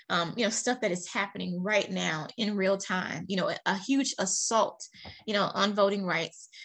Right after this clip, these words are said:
uh, in part, uh, in response, um, to what Georgians did, you know, at the, at the ballot box earlier this year, um, by changing our representation, um, in terms of those who are representing Georgia, um,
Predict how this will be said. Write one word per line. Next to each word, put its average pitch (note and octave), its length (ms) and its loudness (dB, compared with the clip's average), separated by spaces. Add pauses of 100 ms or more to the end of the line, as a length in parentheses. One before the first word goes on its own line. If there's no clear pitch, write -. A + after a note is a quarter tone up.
(100)
uh, G3+ 320 6
in B3+ 180 2
part, - 460 2 (180)
uh, F#3 300 2
in A3 120 0
response, G#3 800 0 (280)
um, G#3 160 2
to A3 140 -2
what G#3 200 4
Georgians G#3+ 560 0
did, F#3+ 540 0
you G#3 80 -4
know, F#3 260 2
at F#3+ 260 0
the, F#3+ 160 0
at F#3+ 160 0
the G3+ 60 -6
ballot F#3+ 380 0
box F#3 320 -2
earlier F3 320 0
this F3+ 240 -4
year, E3 360 0 (360)
um, F#3+ 180 4
by F#3 200 2
changing G#3 800 0
our G3 160 0
representation, F#3+ 1080 -4 (280)
um, F#3 140 0
in G#3 140 0
terms A3 400 0
of F#3 180 0
those F#3 320 0
who G3+ 100 -2
are F3 120 2
representing F#3 760 -4
Georgia, F3+ 640 -2 (240)
um, F#3 240 0